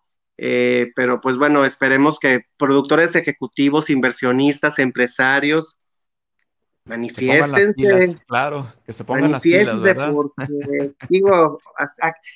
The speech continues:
Speaker 1: y también tener algo en claro, Ricardo, eh,
Speaker 2: Bueno.
Speaker 1: nadie se hace millonario de nada, ¿eh?
Speaker 2: Sí, no.
Speaker 1: Entonces, porque luego también quieren, este, el pastel se puede re-, dividir en varias rebanadas.
Speaker 2: Sí.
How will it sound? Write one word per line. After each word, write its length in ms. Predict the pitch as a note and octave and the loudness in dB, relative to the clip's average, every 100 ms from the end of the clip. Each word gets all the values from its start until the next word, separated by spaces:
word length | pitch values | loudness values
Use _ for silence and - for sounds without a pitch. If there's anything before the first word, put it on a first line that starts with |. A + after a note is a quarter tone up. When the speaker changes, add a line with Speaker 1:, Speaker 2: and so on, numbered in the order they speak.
| _ _ | _ _
Speaker 1:
y 140 | A3 | -4
también 360 | G#3+ G3 A3 B3 | -2 2 4 4
tener 220 | B3 A3+ | 4 6
algo 240 | A3 A3 | 4 4
en 60 | A3+ | 2
claro, 480 | A3 G3+ G#3 F3 - | 2 4 4 4 0
Ricardo, 640 | D#3+ D#3 E3+ D#3+ C#3 A2+ - _ | -8 -2 0 2 0 -4 -8 _
eh, 280 | D3 D3 C#3+ C#3 | -6 -2 -2 -2
Speaker 2:
Bueno. 80 | - - | -6 -4
Speaker 1:
nadie 360 | D#3+ F#3 A3 | 0 4 4
se 80 | A3+ | 2
hace 160 | G#3+ A3+ | -2 0
millonario 500 | G3+ E3 D#3 D#3+ F#3+ | 2 2 2 0 0
de 140 | E3 | 0
nada, 420 | C3+ C#3 C3 A2 | 2 0 0 -6
¿eh? 100 | A#2 - _ _ _ | -8 -18 _ _ _
Speaker 2:
Sí, 180 | F3+ D#3 | -12 -12
no. 220 | G#2+ G#2 _ _ _ _ _ - | -12 -18 _ _ _ _ _ -10
Speaker 1:
Entonces, 340 | C#3 D3+ F#3 | -4 0 0
porque 200 | F3 E3+ | 0 2
luego 200 | F3+ A3+ | 4 4
también 500 | A3 F#3 F#3 G#3 G#3 _ | 2 2 4 2 -2 _
quieren, 320 | F#3 G3 G#3 | 0 2 2
este, 680 | F3+ - - D#3 D3 C#3+ - _ | 0 -4 -4 0 0 -2 -6 _
el 180 | E3+ E3+ | -4 0
pastel 400 | F3 E3+ - G3+ | 0 -2 -2 -2
se 140 | G3+ G#3+ | -2 -2
puede 260 | F#3+ F#3+ | 0 2
re-, 200 | F#3 E3 | 2 -2
dividir 360 | D3+ D3+ D3+ D#3 | -4 -4 -2 -2
en 140 | F3 | -2
varias 300 | D#3+ D#3+ E3+ | 0 0 0
rebanadas. 840 | D3+ C3 B2+ C#3 C#3 A#2+ - - _ _ | 0 -2 0 0 0 -4 -14 -20 _ _
Speaker 2:
Sí. 100 | _ | _